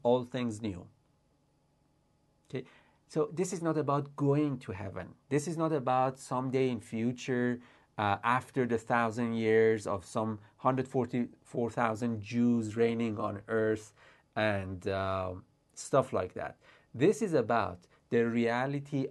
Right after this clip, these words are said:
of the new creation. It's the revelation of Jesus Christ right from the beginning, from verse one of chapter one of the book of Revelation to the very end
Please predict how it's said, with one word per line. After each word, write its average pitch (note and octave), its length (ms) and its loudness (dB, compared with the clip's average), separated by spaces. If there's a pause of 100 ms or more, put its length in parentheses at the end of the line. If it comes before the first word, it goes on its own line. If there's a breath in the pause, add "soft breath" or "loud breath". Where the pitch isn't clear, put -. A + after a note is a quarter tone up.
of B2+ 380 2
the A#2 100 -2
new A2+ 300 -2
creation. G2 640 -6 (180)
It's B2 220 2
the A2 120 2
revelation E3+ 600 2
of C#3 160 -2
Jesus G#2+ 340 -6
Christ G#2+ 500 -8 (560 soft breath)
right C3 360 6
from E3 180 0
the D#3 80 0
beginning, C3 440 -2
from G#2 280 -2
verse D3 320 2
one B2+ 440 -2
of - 180 -4
chapter A#2+ 480 0
one G#2+ 440 -2 (160)
of C3 220 6
the C3 100 0
book G#2+ 200 -4
of G2 180 0
Revelation F#2 520 -4
to A2+ 100 -4
the A2 100 4
very B2+ 560 2
end C3 380 -4